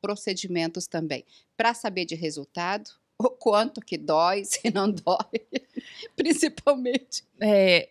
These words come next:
Speaker 2: na verdade, a gente tem mesmo que saber o que que o
Speaker 1: Mas é
Speaker 2: paciente vai
Speaker 1: bom.
Speaker 2: sentir.
Speaker 1: Eu acho legal
Speaker 2: É,
Speaker 1: isso.
Speaker 2: o, o que que a gente tá proporcionando, se aquilo incomoda, se dói, porque a gente tem, é,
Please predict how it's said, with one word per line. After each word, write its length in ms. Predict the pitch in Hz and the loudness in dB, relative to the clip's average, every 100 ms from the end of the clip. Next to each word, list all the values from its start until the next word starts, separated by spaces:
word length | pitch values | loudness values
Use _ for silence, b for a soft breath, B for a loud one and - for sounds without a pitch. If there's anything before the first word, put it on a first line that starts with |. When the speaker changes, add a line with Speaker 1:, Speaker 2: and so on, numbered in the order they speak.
| 214 | -6
Speaker 2:
na 140 | 233 262 | -4 0
verdade, 300 | 262 214 214 | 4 4 2
a 20 | |
gente 140 | 220 | 0
tem 240 | - 254 392 | 0 0 0
mesmo 360 | 370 233 226 | 0 0 -2
que 260 | 226 226 214 | 0 0 0
saber 440 | - 220 190 196 | 0 0 2 2
o 60 | 226 | 2
que 140 | 220 | -2
que 80 | 269 | -2
o 20 | |
Speaker 1:
Mas 100 | 370 | 2
é 40 | 440 | 2
Speaker 2:
paciente 420 | 466 440 480 392 | 2 2 6 8
vai 160 | 330 294 | 8 6
Speaker 1:
bom. 100 | 311 | 4
Speaker 2:
sentir. 520 | 269 226 - 220 160 | 0 0 2 2 2
Speaker 1:
Eu 120 | 254 | 2
acho 320 | 294 440 - | 2 0 -2
legal 340 | 415 381 208 185 | -2 -2 0 4
Speaker 2:
É, 280 | 202 196 202 | 6 6 4
Speaker 1:
isso. 220 | 202 196 | 0 -2
Speaker 2:
o, 140 | 220 220 | -2 -4
o 80 | 214 | -6
que 160 | - | -4
que 100 | 269 | 0
a 40 | 349 | 2
gente 200 | 320 294 | 2 2
tá 120 | 285 | 0
proporcionando, 960 | 262 254 240 226 - 220 196 208 247 269 | 2 2 4 4 4 4 6 6 4 0
se 100 | - | -2
aquilo 260 | 233 269 254 | -2 0 0
incomoda, 680 | 240 214 196 185 226 220 | 2 0 2 4 4 2
se 220 | 220 - 226 | -2 -2 -4
dói, 320 | 185 190 220 | 2 2 2
porque 240 | 262 254 | -2 -4
a 40 | 302 | -4
gente 300 | 277 370 - | -2 -6 -6
tem, 180 | 427 - - - | -8 -8 -12 -4
é, 320 | 233 226 | 0 2